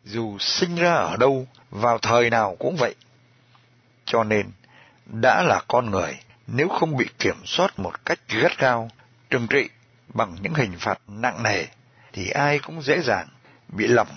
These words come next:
tham thúc đẩy để tham nhũng. Vì vậy, tệ nạn tham nhũng của các quan chức trong bộ máy cầm quyền đã xảy ra ở hầu hết các quốc gia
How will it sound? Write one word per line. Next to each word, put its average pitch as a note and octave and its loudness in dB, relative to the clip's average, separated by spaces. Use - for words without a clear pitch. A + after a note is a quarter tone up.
tham A#2 -2
thúc - -2
đẩy F#2 0
để - -2
tham G2+ 0
nhũng. G#2 -4
Vì F#2 -4
vậy, F#2+ -4
tệ B2+ 2
nạn G#2 0
tham B2 -4
nhũng B2 -10
của - -16
các - -2
quan C#3+ 0
chức - 0
trong C3+ 0
bộ A2 0
máy A#2 -2
cầm F#2 -4
quyền F#2+ 2
đã - 0
xảy - 0
ra A#2 0
ở G2+ 0
hầu B2 6
hết F3 4
các - 0
quốc - -4
gia C#3 2